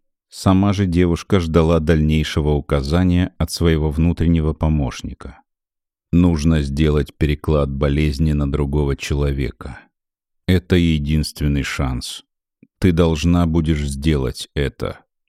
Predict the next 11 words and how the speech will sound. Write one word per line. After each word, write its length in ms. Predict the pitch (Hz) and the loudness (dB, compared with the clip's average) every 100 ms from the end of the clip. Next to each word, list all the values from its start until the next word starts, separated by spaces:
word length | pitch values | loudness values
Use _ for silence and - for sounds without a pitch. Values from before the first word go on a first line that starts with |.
| _ _ _ _ - | _ _ _ _ -2
«Я 220 | 95 90 | 0 2
готова», 640 | 85 - 78 71 64 71 _ _ _ _ | 0 -2 -4 -4 -6 -12 _ _ _ _
сказала 720 | - - 85 76 78 71 69 | -20 -4 -2 0 0 0 -2
она, 380 | 69 71 78 78 _ _ - | -2 0 -2 -4 _ _ -6
обращаясь 720 | 73 73 71 - 78 69 67 | -4 -2 -4 -4 -2 -2 -4
в 100 | - | -10
пустоту, 800 | - 69 - 71 - 65 53 - _ _ _ - | -8 -8 -4 -6 -4 -6 -8 -12 _ _ _ -18
смотря 600 | - 85 78 - 78 76 | -4 0 0 -2 -2 0
на 100 | 69 | -2
ночное 580 | 69 - - 71 69 | -4 -6 -4 -2 -2
небо. 500 | 69 67 57 58 - | -2 -4 -6 -10 -14